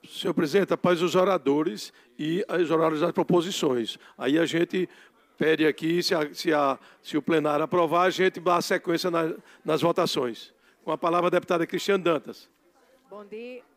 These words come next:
Speaker 2: Bom dia a todos os deputados, deputadas. Presidente, eu venho aqui falar numa pauta importante e preocupante também,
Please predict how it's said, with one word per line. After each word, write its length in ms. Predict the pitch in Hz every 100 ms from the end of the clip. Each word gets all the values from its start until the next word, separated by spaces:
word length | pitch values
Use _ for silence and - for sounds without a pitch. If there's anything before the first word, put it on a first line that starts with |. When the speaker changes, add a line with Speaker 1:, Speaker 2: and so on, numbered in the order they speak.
| _ _ _ _
Speaker 2:
Bom 220 | - 202 208
dia 360 | 208 226 220
a 20 |
todos 300 | 208 208 190
os 60 | 185
deputados, 600 | 196 185 - 214 220 196
deputadas. 800 | 185 185 - 226 240 226 226 - - - - - _ _ _ _ _ _ _ _
Presidente, 480 | 262 277 269 294 277
eu 80 | 254
venho 140 | 277
aqui 200 | 269 269
falar 400 | 254 240 226 233
numa 200 | 233 226
pauta 680 | 233 220 226 226 196 190 175 - -
importante 1080 | 233 247 262 214 - 240 254 247 220 185 156 - _ _ 220
e 80 | 240
preocupante 920 | 294 285 302 330 - 262 247 247 262
também, 580 | 277 254 202 170 160